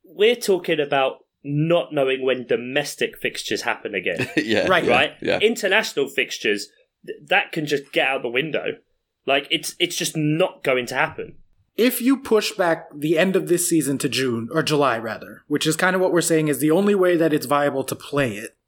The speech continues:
Speaker 3: at all. And the, the Double Pivot guys were talking about this on Friday. They had a pod about this.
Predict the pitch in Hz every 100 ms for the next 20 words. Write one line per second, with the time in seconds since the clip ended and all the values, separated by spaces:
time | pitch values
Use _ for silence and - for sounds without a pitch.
0 | - 143 135 104 - - _ _ _ 170
1 | 170 170 147 170 185 202 190 185 170 156
2 | 147 151 139 139 131 131 127 - - -
3 | 135 123 - 160 147 127 123 117 117 117
4 | - 107 104 - - -